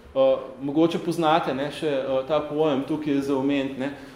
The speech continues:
eh, ne, se pravi, oceani tukaj delujejo kot negativna povratna zanka, ne. Oceani to dodatno energijo nekako absorbirajo. A poznate pojem pozitivne, eh, povratne zanke, ne?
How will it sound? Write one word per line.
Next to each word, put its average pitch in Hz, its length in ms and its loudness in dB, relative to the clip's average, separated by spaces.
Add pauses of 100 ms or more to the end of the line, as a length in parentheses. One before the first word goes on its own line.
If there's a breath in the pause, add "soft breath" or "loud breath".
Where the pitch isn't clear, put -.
(140)
eh, 123 340 -2
ne, 147 180 -4
se 180 120 -6
pravi, 165 240 2
oceani 170 480 2
tukaj 175 240 -2
delujejo 165 420 4
kot 156 220 -4
negativna 156 680 -2
povratna 123 640 -2
zanka, 107 480 -8
ne. 131 140 -10 (340 loud breath)
Oceani 156 480 2
to 151 160 -4
dodatno 143 480 2
energijo 147 500 0
nekako 135 460 -2
absorbirajo. 127 760 -4 (220 loud breath)
A 123 80 -8
poznate 156 420 0 (100)
pojem 175 340 0
pozitivne, 160 640 0
eh, 117 360 -12
povratne 120 540 -6
zanke, 107 400 -10
ne? 113 180 -18